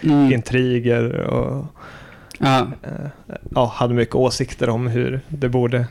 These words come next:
Speaker 1: Mm.
Speaker 2: skötas, eh, moraliskt riktigt.
Speaker 1: Ja, precis. Men, men
Speaker 2: Det är ett
Speaker 1: man
Speaker 2: väldigt moraliserande verk.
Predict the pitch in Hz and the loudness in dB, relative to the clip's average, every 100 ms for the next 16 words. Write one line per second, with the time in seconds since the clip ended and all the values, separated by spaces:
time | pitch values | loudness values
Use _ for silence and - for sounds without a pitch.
0 | - - 143 143 151 143 120 - 110 - | -8 -2 2 4 4 4 2 2 -4 -2
1 | - 131 123 104 - - 120 117 117 120 | -4 -2 -2 -2 -8 -4 2 4 2 0
2 | - - 123 - 139 - - 139 139 139 | -2 -2 -4 -4 -8 -8 -2 2 4 2
3 | 123 135 156 - 147 147 139 147 156 147 | 0 2 2 4 6 6 4 4 4 4
4 | 143 - 151 135 120 131 131 - - - | 4 2 2 4 2 2 0 -4 -12 -16